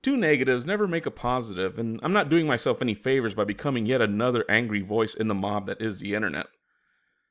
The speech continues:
So, while my plans fell apart and I won't be doing any camping or moving this weekend,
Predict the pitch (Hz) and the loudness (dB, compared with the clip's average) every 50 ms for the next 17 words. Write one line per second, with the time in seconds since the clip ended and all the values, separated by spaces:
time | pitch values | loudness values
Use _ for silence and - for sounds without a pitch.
0 | _ _ _ _ _ _ _ - - - - 202 202 202 208 208 196 190 175 175 | _ _ _ _ _ _ _ -14 -8 -2 2 4 4 4 4 2 4 4 4 4
1 | 175 170 151 151 151 - 123 113 120 131 131 - - 131 139 180 - - - 139 | 4 2 2 0 0 -2 -2 0 0 0 -2 -2 0 2 2 2 0 -2 -2 0
2 | 131 135 139 143 127 113 107 104 104 117 98 143 135 147 147 151 151 151 160 165 | 2 2 2 0 0 -2 0 0 0 0 0 -2 -2 0 0 0 0 -2 -2 -4
3 | - - - 127 117 120 120 123 135 131 131 131 123 127 139 156 151 147 131 131 | -6 -6 -6 -4 -4 -4 -4 -4 -4 -4 -2 -2 0 0 0 0 0 0 0 0
4 | 123 117 110 107 107 - - 110 110 101 - 117 113 113 110 110 107 | 0 0 -2 -2 -4 -4 -4 -4 -4 -4 -2 -2 -2 -2 -4 -6 -10